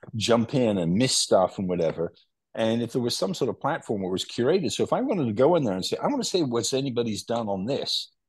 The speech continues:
and I wanna get that in, you know, you know, have a tool that could, you know, scan all that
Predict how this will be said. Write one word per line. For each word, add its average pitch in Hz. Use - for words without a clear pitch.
and 110
I 113
wanna 107
get 120
that 107
in, 104
you 123
know, 92
you 101
know, 92
have 117
a 101
tool 135
that 113
could, 92
you 110
know, 90
scan 131
all 123
that 110